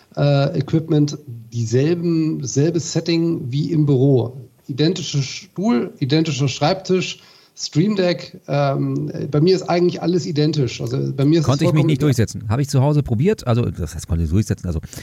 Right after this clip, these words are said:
Speaker 2: ich finde, äh, Harmonie ist etwas sehr wichtig und es gibt, es gibt für, ich habe meinen persönlichen Stil, wie mein Schreibtisch aussehen muss hier im Studio oder auch, äh, da, wo
Speaker 1: Mhm.
Speaker 2: ich gerne arbeite. Ähm, aber zu Hause, äh, ich habe hier zum Beispiel im Studio habe ich so einen richtig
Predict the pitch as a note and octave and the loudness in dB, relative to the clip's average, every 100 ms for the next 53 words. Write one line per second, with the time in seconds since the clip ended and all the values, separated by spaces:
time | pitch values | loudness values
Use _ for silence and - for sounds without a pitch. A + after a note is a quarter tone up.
0 | - - - - B2+ F#3+ F3+ - C3+ - | -18 -18 -14 -4 0 2 2 0 -4 2
1 | A2+ C3+ B2+ D#3 F3 B2+ - A#2+ - G2+ | 2 4 4 4 0 -4 -2 -2 0 0
2 | C#3+ D#3 C3 A#2 - B2+ - A2+ - C#3+ | 0 0 0 0 -2 -6 -4 -4 -4 -6
3 | - - A2 - C3 D#3 C3 B2 A#2+ A2 | -8 -8 -6 -4 0 0 2 2 2 2
4 | A#2+ G#2+ G#2 D3 D3+ B2 G2+ - C#3 D3 | 2 0 -2 -2 0 2 2 2 -2 -2
5 | E3+ D3+ C#3+ D3 C#3+ C#3 A2+ - D#3+ F#3+ | -4 -4 0 0 0 0 -2 0 0 0
6 | F#3 B2+ A#2 G#2 A#2 A2+ A2+ A2 F3+ G#2 | 0 0 0 0 -2 0 2 2 0 0
7 | F#2 C#3 A2+ G2+ C#3 D#3 - - - - | 2 2 2 2 0 -2 -14 -20 -20 -20
8 | - A#2 A2+ A#2 A2 A2+ - A2+ G#2 D3 | -4 2 4 4 4 0 2 2 4 2
9 | D#3+ D3+ C#3+ C#3 - - - - A2+ B2+ | 2 2 2 0 -6 -20 -10 -4 0 2
10 | B2 - A2+ G#2+ G#2 - A2+ G#2 A2 F#2 | 0 0 0 0 -2 0 0 2 0 -4
11 | A2+ A2 | -4 -8